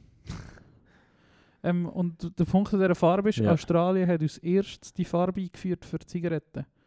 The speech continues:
Speaker 1: Alle, wie
Speaker 2: Ah,
Speaker 1: zu Frankreich.
Speaker 2: voilà. Das
Speaker 1: Oder
Speaker 2: ist genau
Speaker 1: es haben
Speaker 2: die
Speaker 1: noch
Speaker 2: Farbe.
Speaker 1: andere Länder das übernommen,
Speaker 2: Das
Speaker 1: weil
Speaker 2: ist,
Speaker 1: das
Speaker 2: denke
Speaker 1: die
Speaker 2: ich, einfach
Speaker 1: unbeliebteste Farbe ist.
Speaker 2: Ja, die Idee dahinter, oder? Die Leute davon abzuhalten, Ziggis zu kaufen, weil
Speaker 1: Genau.
Speaker 2: die Farbe grusig ist,
Speaker 1: Genau,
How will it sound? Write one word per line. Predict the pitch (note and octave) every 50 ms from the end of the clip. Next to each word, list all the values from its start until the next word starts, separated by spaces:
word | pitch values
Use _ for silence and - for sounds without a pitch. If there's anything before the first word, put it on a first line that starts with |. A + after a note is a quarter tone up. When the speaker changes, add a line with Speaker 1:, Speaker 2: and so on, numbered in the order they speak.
| _ _ _ _ _ _ _ _ _ _ _ _
Speaker 1:
Alle, | - E3 F3 F3+ F#3
wie | F#3 F#3 F3+ F#3 - F3 F3
Speaker 2:
Ah, | F#3 A#2
Speaker 1:
zu | - G#3
Frankreich. | G3+ F3 F3 F#3+ G3 G3 - F#3 D#3 D3 D3+ E2 E2 D#2 -
Speaker 2:
voilà. | E2 D#2 E2 A2 C3 A#2+ F#2+ - - -
Das | D#2+ - - -
Speaker 1:
Oder | F3 C3+
Speaker 2:
ist | G2 - -
genau | A2 F#2 F2
Speaker 1:
es | E2+
haben | F#3+ F#3
Speaker 2:
die | -
Speaker 1:
noch | F#3 -
Speaker 2:
Farbe. | G2+ F#2 F#2+ A#2 C#3
Speaker 1:
andere | F3 F#3 F#3+ F#3 F3+
Länder | E3+ E3+ F3 F3+ E3+ E3
das | E3 - E3
übernommen, | D#3 D3 D3+ E3 F3+ G#3+ C4
Speaker 2:
Das | - - F3
Speaker 1:
weil | D3+
Speaker 2:
ist, | A#2+ - -
Speaker 1:
das | B2 A#2
Speaker 2:
denke | A#2 G#2+
Speaker 1:
die | -
Speaker 2:
ich, | B2
einfach | F#3+ G3
Speaker 1:
unbeliebteste | A3+ A3+ A3+ G3+ G#3 G3+ F3+ F#3 F#3 F3+ - - - - - D#3
Farbe | - C#3+ C#3 D3 D#3 D#3 -
ist. | C#3
Speaker 2:
Ja, | B2+ A2+ A2+ A2+ A#2+
die | - - G2+
Idee | A2 A#2
dahinter, | A#2+ C#3 C#3 C#3 C3+ B2+ A#2 G#2+
oder? | A#2 A2 B2 A2
Die | - - A2+
Leute | A#2 A#2+ - A#2
davon | - - A2 G#2 A2
abzuhalten, | A2+ - - A#2+ G#2+ G#2+ - A2
Ziggis | - - G#2+ G#2+ B2 A#2
zu | - -
kaufen, | - G#2+ G#2+ G#2+ - A2+ G2+
weil | G2+
Speaker 1:
Genau. | G2 B2+ E3+
Speaker 2:
die | -
Farbe | - G#2 - -
grusig | A2+ G#2 G2+ G#2+ G#2 G2+
ist, | F3+
Speaker 1:
Genau, | F#3 E3